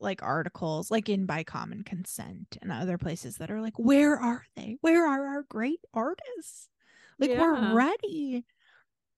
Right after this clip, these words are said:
Speaker 1: Um, so it's, like, this anxiety too, like, "Why aren't we achieving this promised,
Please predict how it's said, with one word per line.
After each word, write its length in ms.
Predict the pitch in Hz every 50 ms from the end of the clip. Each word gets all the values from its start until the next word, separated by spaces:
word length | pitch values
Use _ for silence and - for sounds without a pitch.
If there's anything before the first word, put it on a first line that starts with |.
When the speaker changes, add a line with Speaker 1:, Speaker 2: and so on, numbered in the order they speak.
| _ _ _
Speaker 1:
Um, 560 | 220 226 226 226 220 214 208 196 190 190 190 -
so 220 | - - 262 254 262
it's, 160 | 240 220 -
like, 260 | 247 262 240 - 214 -
this 420 | 220 208 208 196 - - - - _
anxiety 920 | 240 226 220 202 180 - 180 131 139 160 170 127 80 - - 67 - - -
too, 340 | - - - 175 110 92 -
like, 280 | - - - - - -
"Why 220 | 208 208 233 247 247
aren't 160 | 247 254 247
we 140 | 254 247 233
achieving 540 | 226 - - - - 269 269 254 214 190 175 180
this 160 | 180 - -
promised, 1080 | - - - - 202 196 196 202 196 190 190 196 - - - - - - - -